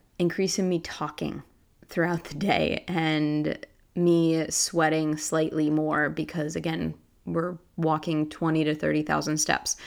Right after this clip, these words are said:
Uh, all of those things mean that I'm going to be losing a little bit more water and a little bit more electrolytes. So I honestly can't tell you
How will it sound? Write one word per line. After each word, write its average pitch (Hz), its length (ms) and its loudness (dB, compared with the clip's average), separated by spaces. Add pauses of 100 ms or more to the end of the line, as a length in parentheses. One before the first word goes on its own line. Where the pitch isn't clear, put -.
(320)
Uh, 160 440 2
all 175 140 6
of 190 140 4
those 175 240 4
things 160 300 0
mean 151 400 2
that 147 240 0
I'm 170 180 0
going 151 220 0
to - 80 -14
be 160 100 4
losing 151 320 2
a 165 60 -2
little 160 200 0
bit 170 140 -2
more 214 220 0
water 160 400 0
and 165 160 0
a - 20 0
little 156 200 0
bit - 120 -4
more 151 240 0
electrolytes. 147 760 0
So 151 440 4 (840)
I 190 340 6
honestly 196 440 2
can't 175 360 0
tell 208 220 2
you 233 640 2